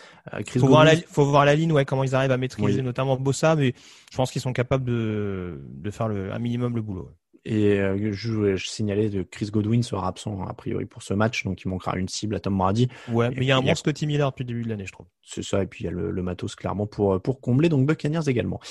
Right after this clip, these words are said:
Speaker 1: Washington, une victoire, deux défaites, Ravens, deux victoires, une défaite. Alors là, c'est un peu le grand écart de l'extrême en termes de profondeur d'effectif, hein, entre, entre Baltimore et Washington. Euh, Dwayne Haskins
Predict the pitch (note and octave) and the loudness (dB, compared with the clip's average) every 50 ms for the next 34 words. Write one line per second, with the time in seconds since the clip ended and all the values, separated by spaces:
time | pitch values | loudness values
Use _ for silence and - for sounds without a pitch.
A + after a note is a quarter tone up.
0 | - - - - - F3 F#3+ F#3 - - G#3 F#3+ - G3 F#3+ E3+ D3 C#3+ D#3 D3+ | -18 -18 -16 -2 4 6 6 6 6 6 4 6 8 8 8 8 8 8 6 4
1 | D#3+ D3 - F3 D#3 D3+ D3 C3+ D3 C#3+ - - E3 - - D3+ C#3+ D3 D#3+ D#3 | 4 4 6 6 6 6 6 6 6 4 4 4 2 2 4 4 6 6 6 6
2 | C3 B2 C3 C#3 C3+ C3+ C3 - D3+ D3 C3+ C3 C3 B2+ B2 - E3 - B2 A#2 | 6 6 4 4 4 2 2 6 6 8 8 8 8 6 6 4 4 6 6 6
3 | C3 D3 C#3+ - C3+ B2 C3 C3 - F3+ F3+ D#3+ C3+ A#2 A2+ C3 C#3+ C#3 - D3 | 8 6 6 4 4 2 2 4 6 6 8 8 6 4 4 2 0 0 0 -2
4 | C3+ - D3+ C#3+ C#3 C3+ C3 B2+ B2 B2+ B2 - - - D3 C#3 C3 A2+ G#2 B2 | 0 2 2 4 4 4 4 4 4 4 2 2 2 4 4 6 6 4 4 4
5 | A#2+ A#2+ A2 G2+ - C#3 C3+ - C3+ C3 C3+ B2+ A#2 A#2+ - A2+ - - - F#3 | 4 2 2 2 2 0 0 2 4 4 4 6 4 4 2 -2 -4 -2 -2 -2
6 | - - D3+ C#3 B2+ A#2 - A2 G#2+ G#2 G2+ G2 G2 G2 G2+ G#2 - A2 A2 G#2 | -2 -2 -2 -2 -2 0 2 2 4 4 4 4 2 2 0 0 0 0 2 2
7 | G#2 - - A#2+ A2+ A2 G#2+ G2+ G2+ G2+ - G#2 F#2+ - C#3 D#3+ E3+ E3+ _ - | 0 0 0 2 2 4 4 2 2 0 0 -2 0 2 2 0 0 0 _ -12
8 | - - - - - _ - - A2 A2+ A#2+ C#3 F3 G3+ G3 F#3+ F3 - - - | -20 -20 -20 -20 -14 _ 0 4 4 4 6 6 6 8 8 6 4 2 2 0
9 | F#3+ F#3 | 0 0